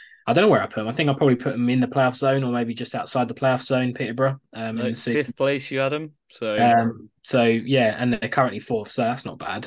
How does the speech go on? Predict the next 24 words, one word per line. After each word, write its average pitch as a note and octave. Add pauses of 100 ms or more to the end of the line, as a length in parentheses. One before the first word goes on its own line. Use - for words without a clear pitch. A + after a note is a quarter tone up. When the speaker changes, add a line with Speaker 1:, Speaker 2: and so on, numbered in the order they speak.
(120)
Speaker 1:
to -
be G2
fair. G#2
Speaker 2:
Mm. - (460)
Speaker 1:
Um, A#2 (920)
and C#3+ (220)
they've D3+
got -
some C3+
good A#2
players, B2+
right? A#2
They've A2+
got B2+
some, A#2
you A2
know, G2 (960)
but, C3
you C#3
know, C3
even C3
players B2
like, A#2+
uh, A#2